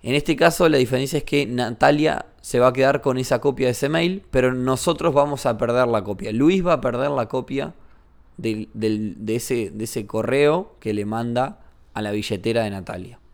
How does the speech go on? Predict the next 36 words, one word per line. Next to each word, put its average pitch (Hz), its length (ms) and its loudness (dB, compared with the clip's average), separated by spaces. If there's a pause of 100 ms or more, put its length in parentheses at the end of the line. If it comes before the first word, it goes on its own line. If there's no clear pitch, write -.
(720)
Entonces, 120 540 0
cada 170 400 6
Bitcoin 202 600 -4 (300)
o 101 160 -10
pedazo 127 440 0
de 131 60 0
Bitcoin 151 440 -4
termina 139 400 -2
siendo, 160 580 -4
al 107 140 -8
final 131 200 -4
del 127 80 -2
día, 147 220 4
para 110 220 -2
nosotros 135 460 -4
como 113 280 -6
un 117 180 -4
mail 165 380 -2 (440)
que 117 100 -4
le 110 140 -4
mandamos 117 520 -4
a 113 40 -2
otra 104 200 -6
persona. - 460 -14 (1200)
Dos 160 180 2
cosas 180 340 2
importantes. 110 680 -2 (760)
En - 60 -16
primer 131 340 2
lugar, 120 400 2 (540)
hay 151 160 4
un 170 100 0
número 175 340 0
limitado 127 640 2
de 117 100 0
Bitcoins 156 640 -4